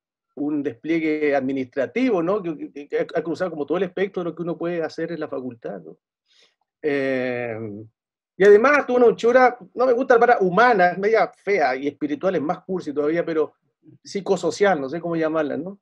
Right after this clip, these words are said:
Y en gran medida el, el, el libro ahora, ¿no? Que, que, que la idea justamente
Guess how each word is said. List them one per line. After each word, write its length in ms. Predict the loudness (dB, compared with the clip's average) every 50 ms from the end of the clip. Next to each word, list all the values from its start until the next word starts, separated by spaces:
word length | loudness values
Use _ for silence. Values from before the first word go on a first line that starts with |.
| _ _ _ _ _ _ _ _ _ _
Y 180 | -6 -4 -2 0
en 120 | 0 2
gran 180 | 2 2 4 6
medida 360 | 4 4 6 6 6 8 6
el, 120 | 6 4
el, 140 | 2 -2 0
el 160 | 0 0 0
libro 400 | 0 -2 -2 0 2 4 4 6
ahora, 300 | 6 6 4 4 4 4
¿no? 400 | 2 2 0 0 -2 -2 -4 -8 _
Que, 200 | -6 -6 -6 -4
que, 460 | -6 -6 -6 -6 -6 -8 -10 -10 -12 -10
que 60 | -8
la 80 | -6 -4
idea 180 | -4 -4 -4 -6
justamente 760 | -6 -8 -10 -6 -6 -6 -4 -4 -6 -6 -8 -6 -6 -6